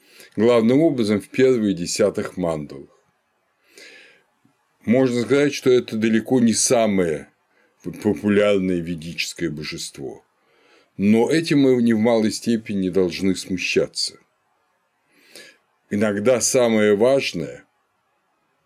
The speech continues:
выносится за скобки. В Адхарва-веде вся восемнадцатая книга —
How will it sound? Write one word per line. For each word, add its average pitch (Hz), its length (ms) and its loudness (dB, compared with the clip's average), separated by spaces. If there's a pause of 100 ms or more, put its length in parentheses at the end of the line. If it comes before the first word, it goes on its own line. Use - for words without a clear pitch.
(320)
выносится 101 760 2
за 90 160 2
скобки. - 580 -10 (2250)
В 95 80 0
Адхарва-веде 123 1120 2 (720)
вся - 360 2
восемнадцатая 98 920 0
книга — 113 640 -4